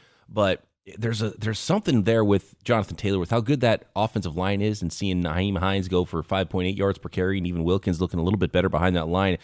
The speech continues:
There's something missing from a vision standpoint, or maybe the way they're using Jonathan Taylor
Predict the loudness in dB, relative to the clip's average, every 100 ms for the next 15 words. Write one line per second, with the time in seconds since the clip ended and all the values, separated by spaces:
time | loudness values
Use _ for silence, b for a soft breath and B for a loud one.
0 | B -4 0 0 2 4 4 4 2 2
1 | 0 0 2 2 2 0 2 2 2 0
2 | 2 2 2 2 2 2 2 2 4 2
3 | 4 2 4 2 0 -2 2 4 4